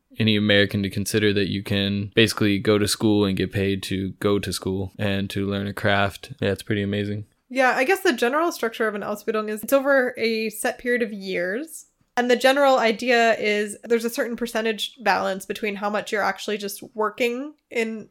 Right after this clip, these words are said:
Speaker 2: a certain business or under someone's supervision, learning the, the craft or whatever it might be. And then there's another percentage that's in school, learning either classes focusing on the craft or also sometimes sort of general education requirements. But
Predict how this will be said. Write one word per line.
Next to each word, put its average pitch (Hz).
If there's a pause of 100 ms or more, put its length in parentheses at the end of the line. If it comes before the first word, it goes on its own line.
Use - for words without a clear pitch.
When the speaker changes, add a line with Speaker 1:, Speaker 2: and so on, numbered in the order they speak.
(140)
Speaker 2:
a 233
certain 214
business 247
or -
under 214
someone's 214
supervision, 233
learning 233
the, 233 (140)
the 220
craft 240
or 208 (180)
whatever 220
it 214
might 208
be. 277 (520)
And 247
then 240
there's 240
another 226
percentage 208
that's -
in 208
school, 202
learning 226
either 202
classes 226
focusing 233
on 247
the 254
craft 302
or 214
also 202
sometimes 202
sort 202
of 196
general 214
education 269
requirements. 277
But 220